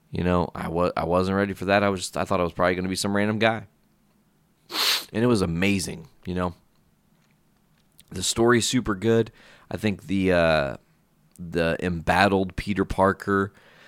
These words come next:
and his, uh, fall from grace, I guess is a way to say that,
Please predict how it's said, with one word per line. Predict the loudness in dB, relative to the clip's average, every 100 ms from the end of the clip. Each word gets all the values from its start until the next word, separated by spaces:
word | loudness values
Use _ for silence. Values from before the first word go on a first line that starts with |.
| _ _ _ -6
and | -6 -4
his, | -4 -2 -4 -6
uh, | -4 0 2 2 0 -4 _ _ _ _ _ _ _ _ _ _ _ _ _ _ _ _ _ _ _ _ _ _ _ _ _ _ _ _ _ _ _ _ _ _ _ _ -20 -20 _ _ _ -20
fall | -4 2 2
from | 4 0 -2
grace, | 0 2 2 2
I | -2
guess | 0 0 -2
is | -4
a | 0
way | 0 0
to |
say | -2 -2 0
that, | 0 0 0 -4